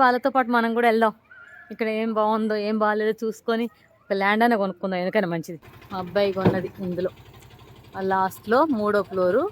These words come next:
మా అబ్బాయిది పైన. చాలా చాలా బాగుంది. క్లబ్ హౌస్కి వెళ్దాం రండి. మనం చేద్దాం వదిన స్విమ్మింగ్ పూల్. నన్ను వదిలేస్తే సూపర్గా చేసేదాన్ని, కానీ బట్టలు తెచ్చుకోలేదు.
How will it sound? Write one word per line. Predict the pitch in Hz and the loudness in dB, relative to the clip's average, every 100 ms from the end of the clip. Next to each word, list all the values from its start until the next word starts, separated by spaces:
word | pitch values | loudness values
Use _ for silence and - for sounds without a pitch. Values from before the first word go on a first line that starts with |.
| - 180 | -4 -2
మా | 170 | -2
అబ్బాయిది | 180 175 180 - - - - - - - - - - - | -2 -4 -4 -12 -20 -20 -20 -20 -20 -20 -20 -20 -18 -10
పైన. | 196 208 208 - - - - - - - - - - - - - - - - - - - - - - - - 214 | -6 -4 -4 -8 -20 -20 -20 -20 -20 -20 -20 -20 -20 -20 -20 -20 -20 -20 -20 -20 -20 -20 -20 -20 -20 -20 -18 -6
చాలా | 196 190 185 190 196 | -2 0 0 -2 -4
చాలా | 202 185 175 | -2 -2 -2
బాగుంది. | 170 180 175 208 359 - - - - - | 0 0 0 0 0 -4 -20 -20 -10 2
క్లబ్ | 208 196 | 4 6
హౌస్కి | 214 208 208 | 4 4 0
వెళ్దాం | 190 175 | 2 0
రండి. | 185 175 - - - - - - - - 214 - _ _ _ _ _ _ - | -2 -4 -8 -20 -20 -20 -20 -18 -16 -6 -4 -4 _ _ _ _ _ _ -2
మనం | 285 294 | 0 2
చేద్దాం | 311 339 | 4 4
వదిన | 320 349 370 | 4 2 -2
స్విమ్మింగ్ | 359 392 | -2 0
పూల్. | 427 480 _ _ - 381 320 240 247 262 233 | 0 -2 _ _ -16 -14 -14 -18 -20 -16 -4
నన్ను | 262 277 | -2 0
వదిలేస్తే | 277 320 330 339 | 4 4 2 -2
సూపర్గా | 311 - 302 285 269 | -6 -2 0 2 2
చేసేదాన్ని, | 285 285 277 269 | 0 0 0 0
కానీ | 311 370 269 - - - | 0 -2 -6 -10 -12 0
బట్టలు | 247 302 294 | 2 4 2
తెచ్చుకోలేదు. | 277 - 254 254 | 0 0 0 0